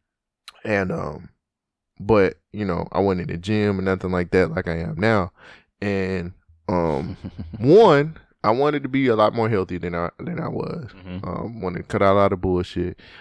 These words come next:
Speaker 1: I wanted to try new things. I wanted to see what can I do with my body and what can I make it look like. You know what I'm saying?
Speaker 2: Mm-hmm.
Speaker 1: That was the first and for-, first thing I wanted to do. Two,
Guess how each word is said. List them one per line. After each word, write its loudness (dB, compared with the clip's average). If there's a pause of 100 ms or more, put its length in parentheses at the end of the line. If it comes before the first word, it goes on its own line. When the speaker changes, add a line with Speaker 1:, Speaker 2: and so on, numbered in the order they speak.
(120)
Speaker 1:
I -10
wanted -4
to -8
try 2
new -4
things. -6
I -4
wanted -6
to -20
see -4
what 2
can -4
I -8
do -8
with -8
my -2
body 4
and -6
what -4
can -2
I -4
make -6
it -10
look 2
like. -10 (100)
You 0
know 6
what 4
I'm -2
saying? -6
Speaker 2:
Mm-hmm. -6
Speaker 1:
That 8
was 6
the 0
first 0
and -10
for-, -4 (140)
first -2
thing -2
I -8
wanted -10
to -14
do. -12 (480)
Two, 4